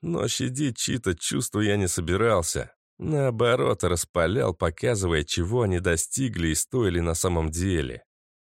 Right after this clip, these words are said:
Каждый, кто пройдёт отбор, получит от меня с правом выкупа кольчугу, шлем, меч или топор, щит и копьё.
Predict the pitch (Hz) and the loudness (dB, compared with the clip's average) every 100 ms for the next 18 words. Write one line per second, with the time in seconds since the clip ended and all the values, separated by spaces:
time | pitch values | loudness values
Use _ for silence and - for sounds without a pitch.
0 | _ - 107 143 127 135 120 139 127 117 | _ 0 2 2 2 -2 0 0 0 2
1 | 110 110 135 123 92 95 131 127 82 87 | 2 2 2 2 0 0 0 0 2 2
2 | 120 127 113 101 87 98 117 131 110 - | 2 0 0 0 0 0 0 2 0 0
3 | 117 113 101 90 120 120 107 95 - 90 | 0 2 2 2 0 -2 0 -2 2 2
4 | 82 - 143 110 87 - - 131 123 85 | 2 0 0 2 0 0 0 2 2 2
5 | 104 131 110 113 98 - 87 - 131 101 | 0 0 0 0 0 2 -2 0 0 0
6 | - - 123 104 104 101 92 107 113 85 | 0 -2 -2 -2 0 0 0 0 2 2